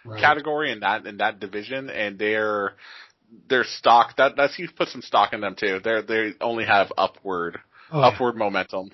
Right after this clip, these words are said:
Speaker 1: Espe-, especially after what, what happened on N X T tonight.
Speaker 2: Yeah.
Speaker 1: Uh, they, then you,
Speaker 2: Yeah,
Speaker 1: then
Speaker 2: they still
Speaker 1: after
Speaker 2: got heat, which is
Speaker 1: Oh,
Speaker 2: great.
Speaker 1: yeah. Oh, yeah.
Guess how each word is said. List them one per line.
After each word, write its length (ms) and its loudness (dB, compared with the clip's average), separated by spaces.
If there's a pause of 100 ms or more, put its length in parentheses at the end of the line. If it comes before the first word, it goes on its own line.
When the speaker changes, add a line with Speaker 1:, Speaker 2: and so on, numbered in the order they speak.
Speaker 1:
Espe-, 520 2
especially 420 4
after 360 0
what, 300 -4
what 140 -2
happened 280 -4
on 140 -4
N 100 -4
X 200 -10
T 160 -12
tonight. 400 -12 (220)
Speaker 2:
Yeah. 340 -8
Speaker 1:
Uh, 260 0
they, 220 4
then 200 4
you, 220 6
Speaker 2:
Yeah, 120 4
Speaker 1:
then 100 4
Speaker 2:
they 60 8
still 200 4
Speaker 1:
after 60 4
Speaker 2:
got 180 6
heat, 300 -4 (300)
which 160 -12
is 100 -18
Speaker 1:
Oh, 60 0
Speaker 2:
great. 260 4
Speaker 1:
yeah. 60 -18 (240)
Oh, 80 -10
yeah. 180 -10